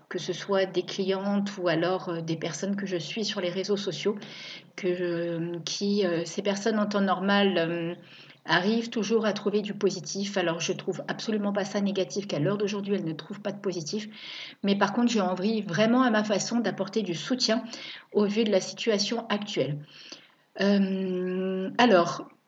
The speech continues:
pourquoi aussi j'ai envie de faire ça ? Parce que, euh, en ce moment, ces derniers temps, alors, comprenez bien que, euh, si vous m'écoutez, vous savez que je vis sur l'île de la Réunion. Ça fait, euh, neuf ans que je suis sur l'île de la Réunion.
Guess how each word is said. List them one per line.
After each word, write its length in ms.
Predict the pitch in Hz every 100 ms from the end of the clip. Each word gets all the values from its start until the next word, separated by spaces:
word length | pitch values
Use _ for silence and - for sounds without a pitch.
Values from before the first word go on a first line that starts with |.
| _
pourquoi 540 | - 262 - 302 330 285
aussi 300 | - 277 277
j'ai 80 |
envie 240 | 233 220 240
de 40 |
faire 200 | 240 -
ça ? 280 | - 208 233
Parce 200 | 190 -
que, 360 | - 226 240 233
euh, 100 | 175
en 220 | 165 208
ce 160 | 208 214
moment, 260 | 196 208
ces 160 | 247 202
derniers 320 | 196 190 190
temps, 140 | 233 247
alors, 240 | 196 196 - - - - -
comprenez 460 | 262 262 262 262 202
bien 280 | 240 285
que, 120 | 285 240
euh, 320 | 233 170 165
si 340 | - - 202
vous 140 | 208 202
m'écoutez, 400 | 196 202 240 220
vous 80 |
savez 260 | - 185 208
que 60 | 196
je 80 |
vis 160 | 175 196
sur 180 | - 175
l'île 180 | 208 202
de 80 |
la 120 | 196 165
Réunion. 360 | 180 156 185
Ça 140 | 202 160
fait, 240 | - 156
euh, 80 | 156 - - - - -
neuf 200 | 202 214
ans 120 | 233
que 60 | 226
je 60 | 196
suis 200 | - 196
sur 160 | 190
l'île 160 | 202 202
de 80 | 190
la 100 | 175
Réunion. 400 | 180 165 185